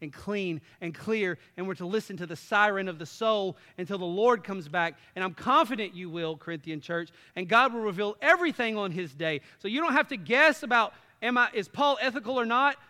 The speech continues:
I've got a clear conscience towards you. If there's anything unclear, God will reveal it at that day. So we don't have to guess people's motivations. We just have to trust what God has said.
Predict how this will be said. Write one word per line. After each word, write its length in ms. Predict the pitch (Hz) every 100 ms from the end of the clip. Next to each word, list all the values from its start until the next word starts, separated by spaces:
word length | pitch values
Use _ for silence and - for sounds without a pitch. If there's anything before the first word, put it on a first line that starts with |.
| _
I've 140 | 214
got 160 | 247 269
a 140 | 233 - _
clear 300 | - 285 330
conscience 520 | - 285 294 - 226
towards 240 | - 226 175
you. 120 | 226
If 80 | 190
there's 160 | 220
anything 340 | 294 311 294 262
unclear, 500 | 262 294 233 226 196 - _
God 220 | 233 294
will 80 | 247
reveal 480 | 233 220 165 311 311
it 80 | 226
at 140 | 202
that 180 | 190 160
day. 240 | 185 151 - _
So 120 | 190
we 120 | 240
don't 160 | 330 233
have 160 | 269
to 100 | -
guess 260 | 175 247 254
people's 300 | 262 220 196
motivations. 680 | 240 226 208 311 - 233 - - -
We 140 | 294
just 120 | 240
have 120 | 277
to 80 | 233
trust 320 | 180 254 247 226
what 180 | 240
God 240 | 185 233 240
has 220 | 208 175
said. 340 | - 277 226